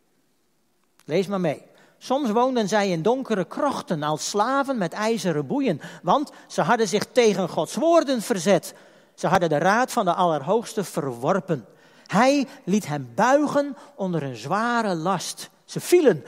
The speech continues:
en er was niemand die hielp. Ze schreeuwden in hun angst tot de Heer.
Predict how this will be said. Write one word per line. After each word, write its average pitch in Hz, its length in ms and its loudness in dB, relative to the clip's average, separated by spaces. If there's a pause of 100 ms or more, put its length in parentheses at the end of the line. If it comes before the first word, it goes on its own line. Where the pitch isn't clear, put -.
(120)
en 190 120 -4
er 185 60 2
was 151 140 -2
niemand 285 360 0
die 240 140 -4
hielp. 175 540 2 (260)
Ze - 180 2
schreeuwden 294 720 4
in 254 140 2
hun 202 180 0
angst 254 320 -4
tot 220 160 0
de 214 60 -2
Heer. 175 420 2